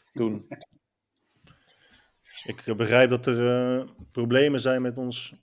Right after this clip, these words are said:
Speaker 2: met onze livestream. Misschien
Speaker 1: Oh.
Speaker 2: dat dan, dat daar een beetje uitstel in zit? Of moet je dat misschien nog aanzetten?
Speaker 1: Nee, die heb ik, eh,
Speaker 2: Toch handmatig.
Speaker 1: die,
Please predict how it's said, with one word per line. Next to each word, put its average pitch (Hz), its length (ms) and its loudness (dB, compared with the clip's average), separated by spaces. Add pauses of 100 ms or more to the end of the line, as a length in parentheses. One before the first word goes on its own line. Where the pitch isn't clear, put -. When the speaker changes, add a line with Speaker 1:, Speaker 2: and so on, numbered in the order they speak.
(600)
Speaker 2:
met 123 160 -8
onze 117 220 -2
livestream. 135 760 -2 (140)
Misschien 131 340 0
Speaker 1:
Oh. 120 60 2
Speaker 2:
dat - 100 -6
dan, 127 200 0
dat 123 120 -4
daar 131 180 0
een 131 60 -2
beetje 131 180 -2
uitstel 151 400 -4
in 160 100 -4
zit? 190 360 -10
Of 117 120 -10
moet 135 180 -2
je 139 60 -2
dat 135 120 -2
misschien 143 260 -6
nog 139 100 -8
aanzetten? 98 600 -8 (220)
Speaker 1:
Nee, 180 280 0
die 165 100 -4
heb 139 120 -4
ik, 131 160 -12
eh, 127 120 0
Speaker 2:
Toch 123 160 0
handmatig. 101 460 -4 (1300)
Speaker 1:
die, 123 300 -10